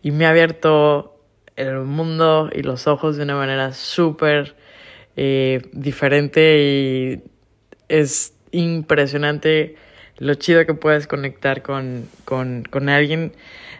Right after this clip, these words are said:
eh, a pesar de la distancia, a pesar de que se metió a, a un proyecto donde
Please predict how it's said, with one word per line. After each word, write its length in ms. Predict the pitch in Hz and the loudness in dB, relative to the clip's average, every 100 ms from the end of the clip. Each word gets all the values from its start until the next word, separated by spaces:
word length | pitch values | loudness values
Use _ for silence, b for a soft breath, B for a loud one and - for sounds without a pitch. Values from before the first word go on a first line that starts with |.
| - | -8
eh, 260 | 135 135 131 | -4 0 0
a 80 | |
pesar 260 | 135 151 160 | -2 2 6
de 80 | 175 | 6
la 120 | 165 | 6
distancia, 760 | 147 131 156 165 156 170 160 | 2 2 2 2 2 4 4
a 100 | 151 | 2
pesar 240 | 147 143 143 | 0 -4 -2
de 120 | 151 | -4
que 100 | 147 | -6
se 120 | 131 | -10
metió 540 | 131 131 139 139 139 143 | -12 -12 -6 -2 0 2
a, 340 | 139 127 - B B B B B | 0 0 -6 B B B B B
a 140 | - 151 | 0 0
un 140 | 170 | 2
proyecto 460 | 160 160 160 156 165 | 0 2 2 0 -4
donde 800 | 156 143 139 135 135 127 - | -2 -2 0 2 0 -2 -8